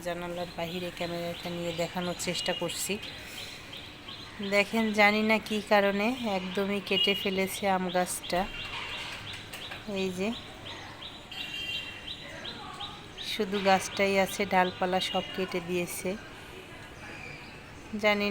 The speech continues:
না কী কারণ, আমার তো ভালোই লাগতো সবুজের দেখা। তাছাড়া ওই গাছটা থাকাতে কিন্তু এই টিন শেডগুলোতেও কিছুটা তাপমাত্রা কম হতো। কেটে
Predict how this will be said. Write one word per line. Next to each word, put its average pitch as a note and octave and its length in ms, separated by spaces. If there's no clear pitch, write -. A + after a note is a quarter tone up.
না G#3 60
কী G#3 100
কারণ, G3 300
আমার F#3+ 220
তো G3+ 60
ভালোই F#3 320
লাগতো F#3 360
সবুজের F#3 600
দেখা। F3+ 320
তাছাড়া G3+ 420
ওই F#3 120
গাছটা F#3 320
থাকাতে F#3+ 340
কিন্তু F#3 240
এই F#3 140
টিন F#3+ 180
শেডগুলোতেও F3+ 720
কিছুটা F3+ 400
তাপমাত্রা F3+ 600
কম F3 180
হতো। F3+ 240
কেটে A3+ 260